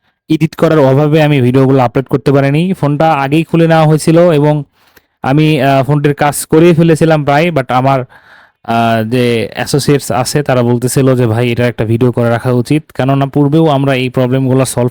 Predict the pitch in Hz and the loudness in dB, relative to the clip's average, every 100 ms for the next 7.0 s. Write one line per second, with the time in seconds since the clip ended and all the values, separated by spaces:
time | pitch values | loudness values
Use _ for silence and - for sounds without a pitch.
0 | - 135 123 147 202 - _ _ _ _ | -2 -2 0 -2 -2 -4 _ _ _ _
1 | _ _ - 131 139 139 131 - - 180 | _ _ -2 0 0 -2 -6 -6 -2 0
2 | 175 165 - 160 160 147 147 151 - 151 | 0 0 -2 -2 0 0 2 0 2 2
3 | 143 147 160 151 170 226 - _ - 127 | 2 0 0 0 0 -2 -8 _ -4 -2
4 | 131 127 76 123 135 165 143 - 156 147 | 0 -2 -4 -4 -2 0 -2 0 -2 0
5 | 165 131 123 151 156 160 - 139 127 - | -2 -2 0 0 0 -2 -2 0 -2 -4
6 | 139 143 135 120 117 - 127 120 110 143 | -4 -2 0 0 -2 0 0 0 -2 -6